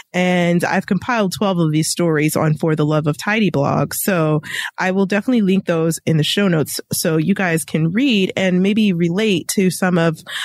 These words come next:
uh, the stories. They're all very different, and it's, it's very interesting to read, um, about how each person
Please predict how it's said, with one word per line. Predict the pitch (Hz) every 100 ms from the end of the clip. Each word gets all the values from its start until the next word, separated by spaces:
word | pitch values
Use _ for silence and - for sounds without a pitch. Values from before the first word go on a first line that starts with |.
| - -
uh, | 170 160
the | 170
stories. | - 226 160
They're | 180 175
all | 202 202
very | 175 175 196
different, | 175 175 - 156 202
and | 160 156
it's, | - -
it's | 175 - _ -
very | 185 208 208 175
interesting | 165 - 175 160
to | - -
read, | 160 160 156 156 - - - -
um, | 151 156 -
about | 175 170 160
how | - 165 -
each | 226 180 175 - - - - - _ _
person | 196 180 170 160